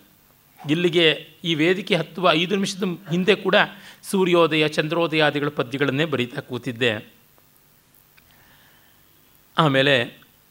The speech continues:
ಆ ಚಂದ್ರ ಯಾವ ಥರ ಇದ್ದಾನೆ ಅಂತ ಕವಿ ಹೇಳ್ತಾನೆ.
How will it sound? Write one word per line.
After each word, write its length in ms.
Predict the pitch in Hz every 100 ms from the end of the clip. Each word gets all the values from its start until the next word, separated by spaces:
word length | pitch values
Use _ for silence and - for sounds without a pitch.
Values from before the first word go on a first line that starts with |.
| _
ಆ 60 | 156
ಚಂದ್ರ 340 | 143 175 190
ಯಾವ 200 | 190 143
ಥರ 180 | 151 180
ಇದ್ದಾನೆ 360 | 180 143 135 127
ಅಂತ 180 | 123 139
ಕವಿ 360 | 120 - 147
ಹೇಳ್ತಾನೆ. 460 | 156 151 160 143